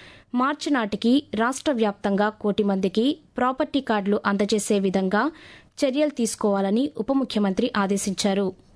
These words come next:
ఐసీసీ వన్డే రెండు వేల ఇరవై ఐదు ప్రపంచ కప్ను గెలిచిన భారత మహిళా క్రికెట్ జట్టు సభ్యురాలు, రాష్ట్రానికి చెందిన క్రికెటర్ శ్రీచరణి ఈ ఉదయం గన్నవరంకు చేరుకున్నారు. గన్నవరం విమానాశ్రయంలో ఆమెకు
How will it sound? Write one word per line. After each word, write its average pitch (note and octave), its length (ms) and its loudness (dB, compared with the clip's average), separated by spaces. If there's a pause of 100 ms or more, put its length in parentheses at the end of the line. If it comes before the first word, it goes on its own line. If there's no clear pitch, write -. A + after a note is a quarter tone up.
(520)
ఐసీసీ D#4+ 520 2
వన్డే A3+ 440 2
రెండు A#3 280 0
వేల D4 160 2
ఇరవై G#3 300 2
ఐదు G#3 340 2
ప్రపంచ B3 460 -2
కప్ను G#3+ 320 -2
గెలిచిన G3+ 420 0 (200)
భారత B3 380 0
మహిళా G#3+ 340 2
క్రికెట్ G#3 420 0
జట్టు G#3 220 0
సభ్యురాలు, G3 640 2 (560)
రాష్ట్రానికి C4+ 600 0
చెందిన G#3+ 380 0
క్రికెటర్ G#3 500 0 (100)
శ్రీచరణి A#3 680 0 (180)
ఈ A3+ 80 -2
ఉదయం A3 460 0
గన్నవరంకు A3 560 0
చేరుకున్నారు. G3 680 0 (720)
గన్నవరం D4+ 500 0
విమానాశ్రయంలో G#3 920 0 (140)
ఆమెకు G3 360 0